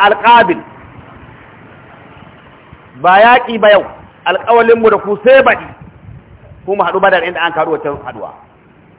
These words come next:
In shi ita, in ka so. Fa qala Rasulullah sallallahu alaihi wasallam, manzo Allah ya ce, "In sha Allah." Fa alqallahu ruba. Allah ya je wa tsoro fi qalbi Abi Sufyan.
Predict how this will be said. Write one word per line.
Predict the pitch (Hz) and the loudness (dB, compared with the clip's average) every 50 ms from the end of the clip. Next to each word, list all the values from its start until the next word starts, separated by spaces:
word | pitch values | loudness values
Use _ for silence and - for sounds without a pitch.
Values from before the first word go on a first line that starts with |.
| _ _ _ _ _ _ _ _ _ _ _ _ _ _ - _ - _ - | _ _ _ _ _ _ _ _ _ _ _ _ _ _ -20 _ -20 _ -10
In | 190 226 233 - | -8 -6 -6 -6
shi | - 233 240 | -8 -8 -8
ita, | 247 226 202 113 95 - | -6 -6 -6 -6 -6 -6
in | 180 202 190 | -8 -6 -2
ka | 202 196 185 170 | 0 0 0 0
so. | 175 175 170 - - - _ _ - _ _ _ _ _ _ _ _ _ _ _ _ _ _ _ _ - - - - | -2 -6 -8 -8 -16 -20 _ _ -20 _ _ _ _ _ _ _ _ _ _ _ _ _ _ _ _ -20 -20 -14 -6
Fa | 131 143 | -6 -6
qala | - - 190 208 220 220 220 214 214 | -2 2 2 4 4 6 4 2 2
Rasulullah | - 214 220 214 214 202 208 | 0 0 0 2 2 2 2
sallallahu | 220 214 214 214 | 0 2 2 2
alaihi | 214 208 196 | 0 0 -2
wasallam, | - 214 208 202 | 0 0 0 2
manzo | 202 196 190 214 | 0 0 0 2
Allah | 214 220 226 220 214 | 0 2 2 2 0
ya | 214 214 | 0 0
ce, | 208 196 226 | -4 -10 -10
"In | 233 - | -6 0
sha | 220 240 240 240 | 2 4 4 4
Allah." | 240 240 247 226 190 - - - - - - - - - - - - - - - - - - - - - _ _ _ _ _ _ - _ - - - - - _ _ - - _ _ _ _ _ _ _ - - - - - _ | 4 4 4 2 0 -2 -6 -16 -18 -20 -20 -20 -20 -20 -20 -20 -20 -20 -20 -20 -20 -20 -20 -20 -20 -20 _ _ _ _ _ _ -20 _ -20 -20 -20 -20 -20 _ _ -20 -20 _ _ _ _ _ _ _ -20 -20 -20 -20 -16 _
Fa | - 160 160 160 | -4 -2 0 0
alqallahu | 165 160 165 170 165 170 175 175 175 165 165 165 | -2 -2 -4 -4 0 2 2 2 2 2 0 0
ruba. | 175 190 180 165 151 117 - - - - - - _ _ _ _ _ _ _ _ _ _ - | 0 -2 0 0 0 -2 -2 -6 -16 -20 -20 -20 _ _ _ _ _ _ _ _ _ _ 0
Allah | 143 160 175 175 180 175 170 170 | 0 0 2 2 2 2 2 0
ya | 160 185 | 0 -2
je | 196 | -2
wa | 185 175 170 | -2 -2 -2
tsoro | - - 165 170 180 185 160 | -4 -10 -8 -6 -6 -6 -6
fi | 170 190 190 | -8 -10 -6
qalbi | - 190 185 - | -4 -4 -2 0
Abi | 180 165 165 170 165 - | 0 0 0 -2 -8 -8
Sufyan. | 143 147 151 143 135 120 104 | -4 0 0 2 2 0 -2